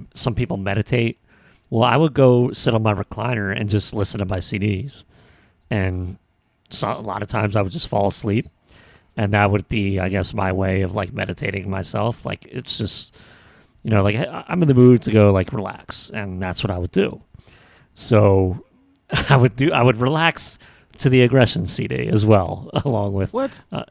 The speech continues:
Speaker 1: <laughs>
Speaker 2: You relax to Pimpin' Ain't Easy? You relax to
Speaker 1: <laughs>
Speaker 2: Old Dirty Bastard?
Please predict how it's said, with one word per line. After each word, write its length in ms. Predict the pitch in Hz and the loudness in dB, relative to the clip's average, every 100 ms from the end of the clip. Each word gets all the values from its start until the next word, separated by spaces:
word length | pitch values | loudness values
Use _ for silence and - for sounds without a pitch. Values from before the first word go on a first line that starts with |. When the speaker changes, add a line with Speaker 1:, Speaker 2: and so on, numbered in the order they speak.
| - | -8
Speaker 1:
<laughs> 1000 | - - - - _ _ _ - - - | -8 -6 -14 -20 _ _ _ -20 -20 -10
Speaker 2:
You 160 | 196 220 | -4 -2
relax 460 | 214 180 196 208 | 0 2 2 2
to 160 | - 180 | 2 4
Pimpin' 320 | - 202 202 | 6 4 6
Ain't 200 | 196 185 | 4 4
Easy? 440 | 196 214 220 233 - _ _ _ _ _ _ _ _ _ _ _ - | 4 2 0 -4 -6 _ _ _ _ _ _ _ _ _ _ _ 0
You 180 | 196 | 6
relax 420 | 208 180 165 180 190 | 8 8 8 6 4
to 180 | 208 | 4
Speaker 1:
<laughs> 60 | 156 | 4
Speaker 2:
Old 240 | 135 170 | 4 4
Dirty 220 | 175 180 165 | 6 6 6
Bastard? 560 | 156 170 196 214 202 | 6 6 4 -2 -6